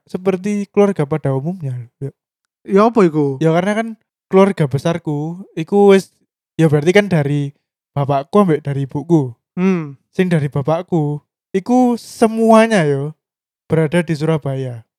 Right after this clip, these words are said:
Speaker 1: Keluarganya ibuku juga semuanya ada di Surabaya.
Speaker 2: Hmm.
Speaker 1: Tante-tanteku sing dari bapakku iku satu perumahan kabeh ambek aku.
Speaker 2: Oh, jadi keluarga besar tuh selalu dekat ya?
Speaker 1: Iya.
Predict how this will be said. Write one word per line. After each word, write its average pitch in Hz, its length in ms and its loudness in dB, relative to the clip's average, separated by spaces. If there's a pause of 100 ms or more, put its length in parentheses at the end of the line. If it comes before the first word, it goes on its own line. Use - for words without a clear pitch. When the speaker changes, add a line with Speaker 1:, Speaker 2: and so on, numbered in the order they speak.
(160)
Speaker 1:
Keluarganya 165 480 2
ibuku 156 340 0
juga 139 220 -6
semuanya 156 500 -2
ada 147 140 -4
di 127 100 -10
Surabaya. 123 720 -6
Speaker 2:
Hmm. 190 520 -4 (480)
Speaker 1:
Tante-tanteku 196 880 0
sing 175 160 -4
dari 139 220 -4
bapakku 139 680 -8 (240)
iku 170 240 -4
satu 190 300 -2
perumahan 170 600 -2
kabeh 160 560 0 (460)
ambek 156 260 0
aku. 143 260 -6 (340)
Speaker 2:
Oh, 165 720 4
jadi 175 320 0
keluarga 220 360 0
besar 185 300 0
tuh 240 100 0
selalu 240 360 2
dekat - 380 -2
ya? 160 100 -2
Speaker 1:
Iya. 208 260 6